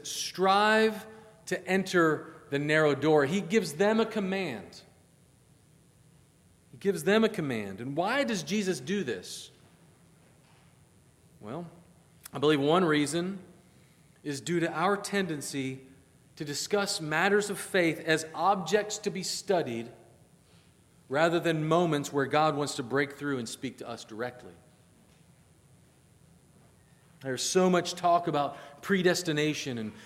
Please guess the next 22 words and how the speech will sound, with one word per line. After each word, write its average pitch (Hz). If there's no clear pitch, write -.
God's 160
sovereignty 147
and 127
trying 160
to 135
peer 190
behind 160
the 139
veil 147
of, 127
"Ooh, 208
is 143
that, 175
wh-, -
wh-, 196
what's 196
happening 185
here?" 107
Those 185
aren't 214
unimportant 180
questions. -